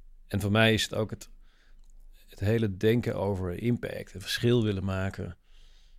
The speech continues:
Ja, dat begint ook bij je eigen binnenwerk en je doorleving van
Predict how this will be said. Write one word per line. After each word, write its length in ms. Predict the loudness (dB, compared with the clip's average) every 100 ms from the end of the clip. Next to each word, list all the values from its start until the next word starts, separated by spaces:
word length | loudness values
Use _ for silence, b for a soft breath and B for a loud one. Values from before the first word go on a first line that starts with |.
| -20 -16
Ja, 160 | -16
dat 200 | -12 -12
begint 460 | -8 -6 2 2 2
ook 100 | -4
bij 220 | -6 -6
je 80 | -6
eigen 720 | -4 -2 -2 -2 -4 -2 0
binnenwerk 640 | 4 6 6 4 2 -2 -6
en 100 | -8
je 140 | -6
doorleving 800 | -2 2 4 6 6 4 0 0
van 420 | -2 0 0 -2